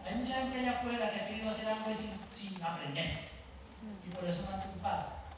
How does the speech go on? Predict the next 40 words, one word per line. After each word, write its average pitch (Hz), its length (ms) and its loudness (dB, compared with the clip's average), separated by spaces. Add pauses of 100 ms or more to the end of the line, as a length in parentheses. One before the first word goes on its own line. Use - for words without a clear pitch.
(160)
¿ok? 190 40 -2 (580)
Entonces, 233 400 2 (200)
grábate 220 460 8
eso. 262 240 4 (320)
Entonces, 269 400 4 (400)
me 285 160 6
volví 294 480 6
y 247 60 8
seguí 254 180 6
aprendiendo, 277 400 6
aprendiendo 269 400 4
hasta 294 160 4
que 247 60 2
me 233 100 2
volví 220 200 4
el 247 200 2
primero 247 320 6
del 240 160 2
velerismo. 220 480 -4 (220)
El 254 100 -2
primero, 262 400 -4 (220)
a - 140 0
puse 247 180 -2
en 254 60 -2
práctica 254 340 -4
lo 247 80 0
mismo 226 180 -4
en 240 80 0
el 240 160 -2
negocio. 247 400 -2 (200)
Tienes, 220 480 -2
tienes 220 240 -2
que 226 80 2
aprender 220 440 0
de - 40 -2
los 226 120 -4
que - 120 -6
más 196 160 0
saben, 180 240 0 (680)
¿ok? 196 180 2